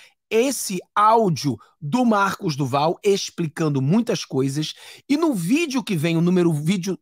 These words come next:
número dois de hoje, eu vou colocar os prints que foram recuperados do celular, do WhatsApp do Marcos Duval. Muito importante que você assista.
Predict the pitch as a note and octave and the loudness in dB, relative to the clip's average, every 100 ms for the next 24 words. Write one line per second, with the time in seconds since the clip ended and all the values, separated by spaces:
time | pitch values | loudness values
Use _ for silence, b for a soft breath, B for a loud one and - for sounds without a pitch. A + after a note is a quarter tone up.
0 | _ F#3 A3 G#3 D#3+ B2 B3 B3 D3 E3+ | _ 0 2 2 0 0 2 0 -2 0
1 | C#3+ D#3 D3 E3+ B B F3 F#3 B3+ B3+ | 2 2 -2 -6 B B -2 0 0 0
2 | A#3+ F#3 A#3+ A#3+ A#3 A#3 - - C#4 F#3 | 0 0 0 0 0 -4 -8 -2 0 -2
3 | - - - _ _ - G3 - A#3+ A#3+ | -4 -12 -14 _ _ -4 -4 2 2 2
4 | A3 A3 F3+ G3 E3 G3 G3 G3+ E3 D#3+ | 0 -2 -2 0 2 0 0 -4 -4 -6
5 | - - - C#4 B3+ F#3+ E3 D3 D3 E3+ | -6 -8 -6 -2 0 2 2 0 -2 0
6 | C4 E4 C4+ G3 C3 F#3+ G3+ A3+ G3+ b | 0 0 -6 -8 -2 0 0 -2 -6 b
7 | b b - A3+ F3 E3 E3 F3 D#3+ F3+ | b b -2 2 2 2 0 -4 -2 0
8 | C3 G2 - _ - F#3 A3 C#4 D#4 F#4+ | -2 -4 -10 _ -2 4 6 6 6 4
9 | F4+ E4+ A#3+ G#3 D3 F#3+ G3 G#3+ - B3+ | 0 -2 0 -2 -2 -2 -2 -2 -6 -12
10 | b b - G3 G3+ - A3 - - - | b b -4 -2 -2 -2 -6 -6 -14 -16